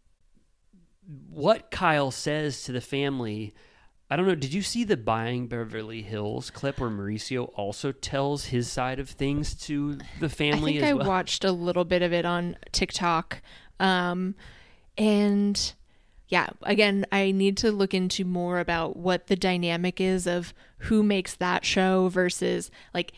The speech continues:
Speaker 2: if Kyle was pissed about that or if they're in cahoots on that other show, like, I'm not sure. But,
Speaker 1: Yeah.
Speaker 2: um, yeah, so I was saying,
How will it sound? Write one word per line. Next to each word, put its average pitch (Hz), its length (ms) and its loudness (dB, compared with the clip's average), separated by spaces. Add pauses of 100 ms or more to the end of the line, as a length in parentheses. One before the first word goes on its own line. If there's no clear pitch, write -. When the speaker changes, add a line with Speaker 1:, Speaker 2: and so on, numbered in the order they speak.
(180)
Speaker 2:
if 190 120 -4
Kyle 185 320 0
was 180 120 -2
pissed - 280 4
about 202 220 4
that 208 220 4
or 196 60 2
if 185 100 -2
they're 185 120 0
in 185 160 0
cahoots 220 640 -2
on 190 200 4
that 180 200 0
other 208 200 6
show, 202 400 6
like, 175 260 -4
I'm 185 100 2
not - 160 -2
sure. - 280 -2 (560)
But, 190 360 6
Speaker 1:
Yeah. 190 260 4
Speaker 2:
um, 190 200 2 (560)
yeah, 233 320 4
so 220 460 6 (340)
I 226 120 4
was 262 140 4
saying, 226 460 6